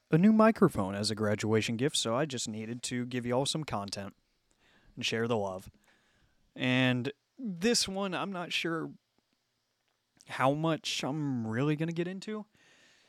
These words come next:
because I feel like there's a couple different directions I would like to go, and I just, quite frankly, in one episode, don't have enough time for. Um,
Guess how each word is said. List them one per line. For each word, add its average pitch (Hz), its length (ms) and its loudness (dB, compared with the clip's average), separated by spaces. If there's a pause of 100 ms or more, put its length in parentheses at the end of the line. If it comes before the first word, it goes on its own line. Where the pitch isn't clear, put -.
(460)
because 165 220 0
I 170 80 6
feel 196 220 2
like 170 160 0
there's 156 160 -2
a 131 60 -8
couple 135 260 -4
different 139 320 -4
directions 123 380 -4
I 107 80 -6
would 110 220 -6
like 135 180 0
to 143 80 -16
go, 160 220 2 (1200)
and 127 100 -8
I 110 80 -6
just, 113 280 -8 (300)
quite 127 260 -4
frankly, 127 500 2 (840)
in 135 140 -4
one 135 160 4
episode, 139 400 4
don't 123 180 -2
have 117 180 -4
enough 113 200 -2
time 117 280 -2
for. 165 260 -2 (800)
Um, 107 540 -6